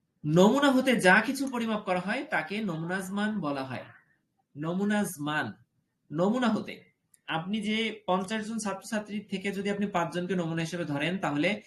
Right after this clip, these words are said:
এই পাঁচজন হচ্ছে নমুনা। এখন এই নমুনা থেকে আপনি যা কিছু গ-, গ-, পরিমাপ করবেন, ঠিক আছে, তাহলে সেটাই হচ্ছে নমুনাজ মান। এভাবে মনে রাখবেন যে আপনি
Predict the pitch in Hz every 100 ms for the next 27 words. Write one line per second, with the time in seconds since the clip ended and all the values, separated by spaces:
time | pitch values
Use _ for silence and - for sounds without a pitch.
0 | - - _ _ _ _ 170 185 196 185
1 | 156 160 180 202 220 196 147 101 - 139
2 | 190 202 175 190 226 220 190 165 165 185
3 | 175 165 - - - 180 - 135 135 170
4 | 175 170 170 160 165 214 - _ _ _
5 | _ _ _ _ _ _ _ _ _ 160
6 | 202 208 135 156 160 - 175 190 214 196
7 | - 214 359 - _ - 170 208 208 135
8 | 107 90 - _ _ _ _ _ _ _
9 | _ - 214 247 233 247 220 160 165 165
10 | 180